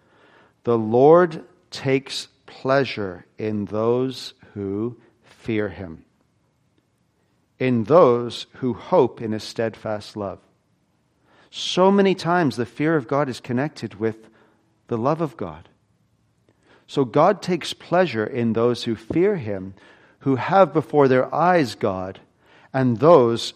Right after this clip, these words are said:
who, because they have God before their eyes, will necessarily then hope in his steadfast love.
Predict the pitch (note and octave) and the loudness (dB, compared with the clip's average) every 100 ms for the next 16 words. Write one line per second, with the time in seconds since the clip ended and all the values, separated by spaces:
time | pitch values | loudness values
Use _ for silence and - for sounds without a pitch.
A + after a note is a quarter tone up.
0 | - C#3 C3+ C3+ - F#3 F3+ F#3+ C#3+ C#3+ | -6 -4 0 -2 0 0 0 -2 0 -2
1 | A2 B2+ C3+ C#3+ C3 - C#3 B2 A#2 B2+ | -2 2 4 4 0 -2 0 2 0 0
2 | D#3+ B2 A#2 B2 A#2 A#2 D3+ - - C3+ | 2 2 0 -2 0 0 -2 -6 -4 0
3 | B2 B2 A#2 A#2 A2 - F#3 C3+ - - | 2 0 -2 -4 -6 -2 2 2 2 -12
4 | - _ C#3 C3 A2+ A#2+ - - - C3+ | -20 _ 0 0 0 -4 -6 -8 0 0
5 | C3 - A#2 A2+ A2+ - - _ _ _ | -2 -6 -2 -2 -4 -12 -20 _ _ _
6 | G2+ G#2+ G#2+ F#2 - | -8 -2 -2 -4 -12